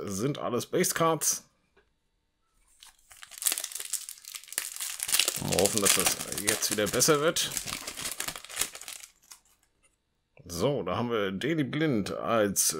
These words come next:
Fans Favorite Karte von Ajax Amsterdam. Und darunter haben wir dann auch wieder eine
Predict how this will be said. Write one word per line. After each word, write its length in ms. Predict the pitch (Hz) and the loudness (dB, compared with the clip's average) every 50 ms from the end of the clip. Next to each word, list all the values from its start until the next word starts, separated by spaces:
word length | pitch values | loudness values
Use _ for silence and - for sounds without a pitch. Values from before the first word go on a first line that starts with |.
| 90 | -4
Fans 380 | - - - 180 208 196 190 - | -4 -2 0 2 2 2 2 2
Favorite 460 | - 185 185 180 165 151 135 - - | 2 2 2 2 2 0 -2 0 0
Karte 540 | - - 101 104 113 104 - 113 104 95 90 | -2 0 2 0 0 0 2 2 4 2 2
von 320 | - - 110 120 113 80 | 0 -2 -4 -4 -4 -4
Ajax 420 | - - 98 107 104 98 - - - | -6 -4 -2 -2 -2 -2 -2 -4 -4
Amsterdam. 640 | 104 101 - - - 92 92 101 120 147 139 139 - _ _ _ _ _ _ _ _ _ _ _ _ _ _ _ - _ _ _ _ | -4 -2 -2 0 0 0 2 2 2 0 -2 -4 -8 _ _ _ _ _ _ _ _ _ _ _ _ _ _ _ -20 _ _ _ _
Und 280 | - - 120 139 131 | 0 2 2 4 4
darunter 380 | 123 104 - 110 127 120 117 107 | 2 0 0 -2 -2 0 2 2
haben 160 | 98 104 104 | 2 2 2
wir 40 | 104 | 2
dann 200 | 98 98 95 76 | 2 2 2 0
auch 180 | 69 90 - - | -2 -4 -4 -2
wieder 220 | 104 101 95 71 | 0 0 2 2
eine 280 | 85 92 95 - - | 2 0 -2 -2 -4